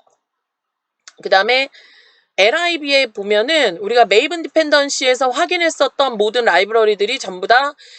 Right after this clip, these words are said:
일 위로 넘어와 있는 거 보실 수 있죠. 이러지 않으면 여러분들 그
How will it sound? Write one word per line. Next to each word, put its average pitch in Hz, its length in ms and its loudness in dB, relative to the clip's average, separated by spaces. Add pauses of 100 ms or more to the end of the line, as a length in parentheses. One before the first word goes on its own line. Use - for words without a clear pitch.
(120)
일 240 160 -6
위로 294 200 0
넘어와 285 500 2
있는 226 200 -2
거 202 100 0
보실 196 280 -4
수 - 140 -10
있죠. 165 340 -2 (280)
이러지 339 300 2
않으면 262 520 0
여러분들 214 600 4 (300)
그 185 340 -2